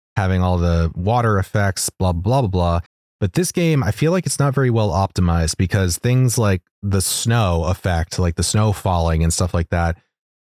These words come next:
will totally slow you down, especially when you hit deep snow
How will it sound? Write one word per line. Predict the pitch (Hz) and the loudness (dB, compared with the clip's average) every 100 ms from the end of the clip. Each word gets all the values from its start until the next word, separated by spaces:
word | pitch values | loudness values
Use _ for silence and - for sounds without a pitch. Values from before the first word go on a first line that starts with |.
| _ _ | _ _
will | 107 98 | 0 0
totally | - - 127 120 104 98 | -2 -2 0 0 0 0
slow | 90 - 107 98 | 0 -2 0 0
you | 92 90 87 | 2 0 2
down, | 87 87 82 80 80 - - | 2 2 0 0 -2 -6 -6
especially | 104 - - - 160 - 170 147 120 | -4 -2 -4 -2 -2 0 0 2 2
when | 120 113 | 2 2
you | 101 | 2
hit | 117 104 98 | 0 -2 0
deep | 101 107 | 0 0
snow | - 101 98 87 82 | 0 0 2 2 0